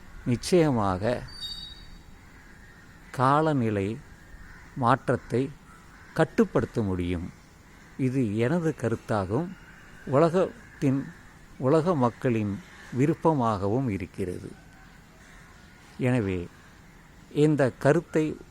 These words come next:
நீங்கள் ஆதரித்தால் உங்கள் கருத்துக்களை தெரிவிக்கலாம். காலநிலை மாற்றத்திற்கு நமக்கும் பங்கு உண்டு.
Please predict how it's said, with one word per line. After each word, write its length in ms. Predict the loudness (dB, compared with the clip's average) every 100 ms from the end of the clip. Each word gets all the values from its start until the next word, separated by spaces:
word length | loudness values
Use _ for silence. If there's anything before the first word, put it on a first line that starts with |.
| -6
நீங்கள் 480 | 0 2 2 0 -2 -4 -4 0
ஆதரித்தால் 680 | 0 0 -4 -6 -4 -4 -2
உங்கள் 380 | -2 0 -2 -4
கருத்துக்களை 580 | -4 -4 -6 -6 -4 -6 -4
தெரிவிக்கலாம். 760 | -4 -2 -4 -6 -10 -6 -8 -10 -16 -20 -20 -20 -20 -20 -20 -14
காலநிலை 680 | 0 4 4 4 2 2 0
மாற்றத்திற்கு 800 | 0 -2 -2 -4 -4 -8 -4 -2 -2 -8 -20 -20 -20 -20 -20 -6
நமக்கும் 520 | 0 2 2 2 0 2
பங்கு 340 | 0 2 2
உண்டு. 380 | 2 0 -2 -2